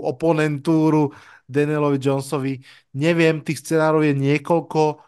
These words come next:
ale myslím si, že tá najzákladnejšia úloha zo všetkých pre Giants je pripraviť sa na, na, a, tú éru, ktorá nevyhnutne sa blíži, a to je éra bez Daniela Jonesa. No, Washington Commanders na záver.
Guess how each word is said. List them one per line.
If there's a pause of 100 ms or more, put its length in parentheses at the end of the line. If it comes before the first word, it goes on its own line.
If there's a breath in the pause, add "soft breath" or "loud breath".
(340 soft breath)
ale
myslím
si,
že
tá
najzákladnejšia
úloha
zo
všetkých
pre
Giants
je (640 soft breath)
pripraviť
sa
na, (500)
na, (200)
a, (380)
tú
éru,
ktorá (240)
nevyhnutne
sa
blíži,
a
to
je
éra
bez
Daniela
Jonesa. (400)
No, (320)
Washington
Commanders
na
záver.